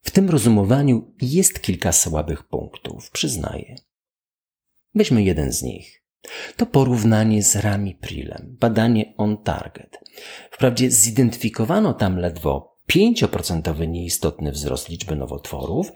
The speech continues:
gdy porównano telmisartan z ramiprilem, ale wzrósł on do istotnych trzynastu procent dopiero,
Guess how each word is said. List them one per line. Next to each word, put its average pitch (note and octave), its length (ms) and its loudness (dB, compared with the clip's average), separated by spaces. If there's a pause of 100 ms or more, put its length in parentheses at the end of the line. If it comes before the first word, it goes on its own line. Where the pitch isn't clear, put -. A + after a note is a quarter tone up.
(320)
gdy A#2+ 200 2
porównano G#2 1040 2
telmisartan A#2+ 840 2
z C#3+ 80 -2
ramiprilem, D3+ 640 -4 (580)
ale A#2+ 240 6
wzrósł A2 680 0 (220)
on A#2 380 2
do G2 360 0
istotnych G#2+ 560 0
trzynastu G#2+ 680 0
procent - 840 -8 (420)
dopiero, B2+ 960 2